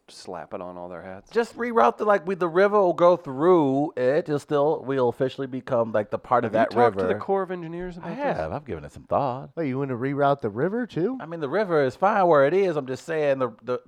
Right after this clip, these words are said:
Speaker 1: He's
Speaker 2: the
Speaker 1: trying to choke out
Speaker 2: it'll
Speaker 1: the
Speaker 2: still
Speaker 1: county
Speaker 2: be
Speaker 1: now.
Speaker 2: Illinois. Thank you.
Speaker 1: Yeah, I can see what he's doing.
Speaker 3: It'll be what now?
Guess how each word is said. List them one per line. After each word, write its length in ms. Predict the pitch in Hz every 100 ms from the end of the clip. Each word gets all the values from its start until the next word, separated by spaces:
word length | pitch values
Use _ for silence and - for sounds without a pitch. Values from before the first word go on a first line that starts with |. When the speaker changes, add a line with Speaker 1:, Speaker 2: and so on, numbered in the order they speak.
| - _ -
Speaker 1:
He's 160 | 117
Speaker 2:
the 80 | -
Speaker 1:
trying 140 | 123 107
to 60 |
choke 340 | 92 - 104 -
out 80 | 131
Speaker 2:
it'll 60 |
Speaker 1:
the 60 | 123
Speaker 2:
still 260 | - 143
Speaker 1:
county 140 | 131 131
Speaker 2:
be 20 |
Speaker 1:
now. 60 | 127
Speaker 2:
Illinois. 380 | 135 120 113 92
Thank 320 | 127 101 -
you. 200 | 69 67 -
Speaker 1:
Yeah, 240 | 101 80 85
I 60 |
can 240 | 90 107 90
see 180 | -
what 100 | 85
he's 160 | 73 69
doing. 260 | - 69 67 _ _ _ _ _ _ _ _ _ _ _ _ _ _ -
Speaker 3:
It'll 160 | 127
be 140 | 117 120
what 260 | 156 247
now? 180 | 247 254